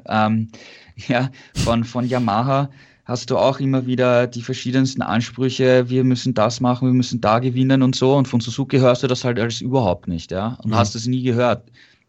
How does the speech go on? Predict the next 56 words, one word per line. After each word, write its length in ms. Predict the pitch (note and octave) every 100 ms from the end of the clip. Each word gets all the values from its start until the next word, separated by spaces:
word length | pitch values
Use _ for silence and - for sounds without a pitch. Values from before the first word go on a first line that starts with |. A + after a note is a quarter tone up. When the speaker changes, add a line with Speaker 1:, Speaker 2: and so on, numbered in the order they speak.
| _ _ _ _ _ _ C#3
Speaker 1:
Also 140 | A2
sie 200 | G#2+ A#2+
wollen 140 | B2
natürlich 360 | C#3+ A#2+ A#2 F#2+
gewinnen, 360 | G2 F#2+ F2+ F2+
klar, 300 | G#2+ G#2+ - - - -
aber 160 | A2
du 100 | A#2+
hast 260 | A#2+ A2+ -
nie 220 | C3+ C#3
gehört, 420 | B2+ A#2+ A#2 A#2
dass 140 | A#2+ -
sie 80 |
jetzt 180 | A#2+ A2+
riesengroße 500 | B2+ B2+ B2+ A2+ A#2
Ankündigungen 640 | E2+ B2 - B2+ G#2+ G#2 F#2+
machen 280 | F2 -
und 60 | G#2+
haben 80 | A2+
sich 120 | A2 A#2
immer 160 | D3+
ruhig, 420 | B2+ C3+ D3+ D3+ - _ - - - _ -
du 280 | - - D3
hast 180 | F3
manchmal, 340 | D3 F3 F3+ E3+
wenn 160 | D#3
sie 100 | D3
jetzt 380 | D3 C#3 - -
sportlich 580 | - B2+ C#3+ D#3 D#3 -
nicht 200 | D3+ -
ganz 160 | D3 -
vorne 320 | - C3 D3
waren, 160 | C#3
hast 160 | C3+ -
du 40 |
manchmal 220 | B2+ C3+ C3
das 80 |
Gefühl 260 | C3 B2 C#3+
gehabt, 320 | C3+ C3+ B2+
„Fahren 220 | - C3
die 80 | C3
ga-, 260 | A#2 B2 -
fahren 180 | C3 C#3+
die 40 |
da 100 | C3+
überhaupt 380 | C3+ A#2+ A#2 C#3
mit“, 240 | C#3+ C#3
ja, 240 | F#2 B2 C#3
<laughs> 500 | - A2+ - - -
Speaker 2:
Mhm. 160 | C#3 C3+
Speaker 1:
weil, 200 | A#2 A#2
weil 140 | A#2+
sie 120 | B2
jetzt 200 | C3 C3
nicht 220 | C#3 -
so, 480 | - C#3 C3+ C3+ C3+